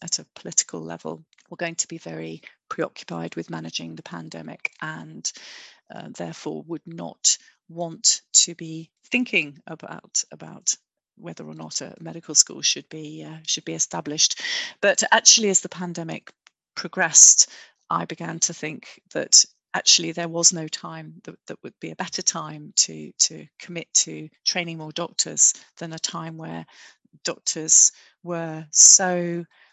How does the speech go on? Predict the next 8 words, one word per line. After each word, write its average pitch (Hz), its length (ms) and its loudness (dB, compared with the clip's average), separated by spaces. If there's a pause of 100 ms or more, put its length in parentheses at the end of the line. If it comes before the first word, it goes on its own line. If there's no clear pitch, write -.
(260)
obvious, 175 720 6 (180)
um, 160 400 -14
so - 240 4
obviously 175 440 0
vital 156 720 -4 (120)
i-, 156 60 -12
in, 156 420 -14
in 160 400 -12